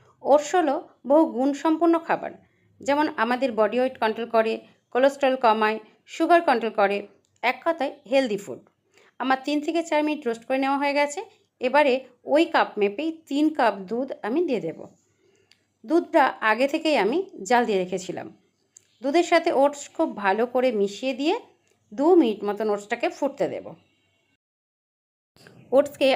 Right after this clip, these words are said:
আরও বেশি হেলদি করার জন্যে আমি এখানে কিছু ফ্রুটস ব্যবহার করব। আমি একটা আপেল নিয়ে টুকরো টুকরো করে কেটে নিয়েছি। আমি খোসা সমেত ইউজ করেছি, আপনি খোসাটা ফেলে দিয়েও ব্যবহার করতে পারেন। নিয়েছি দুটো কলা, কলাকে একই সাইজে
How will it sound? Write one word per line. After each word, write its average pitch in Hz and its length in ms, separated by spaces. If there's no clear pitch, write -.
আরও 220 140
বেশি 285 280
হেলদি 285 240
করার 285 220
জন্যে 233 180
আমি 233 120
এখানে 240 260
কিছু 233 240
ফ্রুটস 285 280
ব্যবহার 190 320
করব। 185 160
আমি 208 180
একটা 233 200
আপেল 233 220
নিয়ে 247 160
টুকরো 233 200
টুকরো 247 260
করে 254 180
কেটে 226 220
নিয়েছি। 240 280
আমি 220 220
খোসা 233 240
সমেত 302 280
ইউজ 277 240
করেছি, 269 240
আপনি 254 220
খোসাটা 214 300
ফেলে 196 260
দিয়েও 214 260
ব্যবহার 214 240
করতে 165 220
পারেন। 113 260
নিয়েছি 311 260
দুটো 240 200
কলা, 208 240
কলাকে 226 300
একই 202 320
সাইজে 190 300